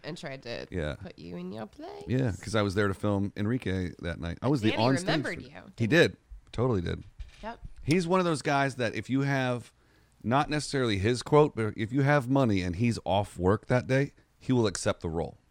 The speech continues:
Speaker 1: I love that.
Speaker 2: Yeah. He's like
Speaker 1: I really just think he's, like, just a amazing, amazing little human.
Speaker 2: Yeah.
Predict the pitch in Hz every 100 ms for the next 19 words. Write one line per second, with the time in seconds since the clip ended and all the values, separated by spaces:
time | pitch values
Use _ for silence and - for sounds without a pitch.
0 | 220 190 143 131 - 156 - - 87 -
1 | - 92 92 - _ 220 233 214 208 190
2 | 170 156 160 160 160 147 - 135 - 143
3 | 143 - - - - 143 135 - - 147
4 | 139 131 123 123 120 113 117 117 120 120
5 | - 64 - - 80